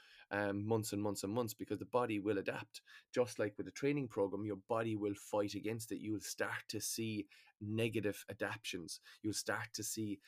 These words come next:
a little bit of joint pain, a little bit of maybe a slow recovery rate. You just start feeling motivation is dipping a little bit. That's perfect signs, um, that you should be deloading. S-, but just to negate that, get into a habit of running that seven-week,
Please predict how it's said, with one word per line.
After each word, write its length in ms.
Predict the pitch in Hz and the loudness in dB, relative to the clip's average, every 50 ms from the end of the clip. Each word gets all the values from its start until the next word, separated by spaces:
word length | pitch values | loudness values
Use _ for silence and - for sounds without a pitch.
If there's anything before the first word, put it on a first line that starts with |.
| - - - | -12 -4 0
a 20 | |
little 260 | 104 107 113 - - 98 | 2 2 2 0 0 -2
bit 120 | 107 101 | 0 0
of 100 | 104 98 | 0 -2
joint 380 | - 117 104 101 107 107 107 - | -2 -2 -2 -2 -4 -6 -8 -6
pain, 220 | 117 110 107 107 | -4 -4 -4 -4
a 40 | 107 | -4
little 140 | 104 - 101 | -6 -8 -6
bit 120 | 95 101 | -6 -6
of 60 | 98 104 107 104 - | -6 -6 -8 -10 -10
maybe 340 | 104 107 107 107 104 110 104 | -6 -6 -4 -2 -2 -2 -4
a 100 | - - | -2 -4
slow 420 | - - - - 123 120 110 110 | -4 -4 -2 2 4 6 6 6
recovery 560 | 104 98 107 - - - 113 101 101 107 107 | 6 4 0 -2 0 0 0 0 2 0 0
rate. 320 | 101 107 113 110 107 - - - - - - _ | 2 2 0 0 -2 -4 -10 -14 -20 -20 -20 _
You 60 | - | -8
just 180 | 107 117 107 101 | -6 -4 -4 -2
start 160 | - 104 101 - - - | -4 -4 -6 -8 -10 -6
feeling 360 | 123 117 113 107 110 107 107 | -4 -2 0 0 0 0 2
motivation 520 | 104 104 110 107 104 110 104 - - 107 | 4 4 4 4 4 4 2 2 0 -2
is 60 | 104 | -4
dipping 380 | - - 113 110 110 120 107 104 | 2 2 2 2 2 2 2 4
a 40 | 107 | 4
little 220 | 113 - - 110 | 4 4 4 4
bit. 180 | 104 107 107 - - - - - - - _ _ - | 4 2 2 0 -6 -14 -18 -20 -20 -20 _ _ 2
That's 300 | 120 131 131 - - - | 2 2 2 -2 -6 -8
perfect 540 | - - - 123 120 113 - - 101 - | -8 -4 -2 -2 -2 -2 -4 -6 -6 -4
signs, 540 | - - 113 110 107 101 101 98 90 - - - - - - - _ - | -2 0 2 2 2 2 0 -2 -4 -6 -8 -12 -16 -18 -20 -18 _ -2
um, 600 | 101 98 98 98 98 98 98 95 98 98 95 - | 0 2 2 2 2 2 2 2 0 -2 -2 -2
that 140 | - 101 - | -4 -4 -2
you 180 | 104 107 110 104 | -2 -2 0 0
should 240 | - - 107 95 90 | 0 0 0 0 0
be 80 | 101 | 0
deloading. 460 | 98 104 104 98 92 92 - 87 92 107 - - - - - | 0 2 2 2 2 0 0 -2 -6 -8 -12 -20 -18 -14 -12
S-, 100 | - - | -6 -2
but 140 | - 110 - - - 95 92 | 0 -2 0 -2 -8 -6 2
just 420 | - 131 127 135 131 - - - - _ - | 6 6 6 6 6 0 -4 -8 -8 _ 0
to 140 | - 107 | 0 2
negate 480 | 107 107 104 104 - 123 123 123 127 - _ | 2 2 0 2 2 2 4 4 2 0 _
that, 280 | 104 90 95 104 - - - - - - - _ _ _ _ _ - 120 110 | -4 -4 -2 -6 -10 -12 -14 -20 -20 -20 -20 _ _ _ _ _ -18 -2 2
get 180 | 127 135 139 139 | 4 4 4 4
into 280 | 135 123 110 120 107 | 2 0 2 0 0
a 40 | 104 | 2
habit 340 | - - 120 120 101 113 104 | 2 2 0 0 2 2 0
of 140 | 104 98 104 | 0 2 2
running 460 | 107 113 120 117 110 101 98 98 - - | 4 4 4 4 2 0 0 -2 -2 -2
that 180 | 101 104 110 - | -2 -4 -4 -4
seven-week, 960 | - - - - - 127 117 104 110 104 101 95 110 113 104 - - - | -2 0 0 4 4 4 4 4 2 2 2 2 2 0 0 -2 -8 -14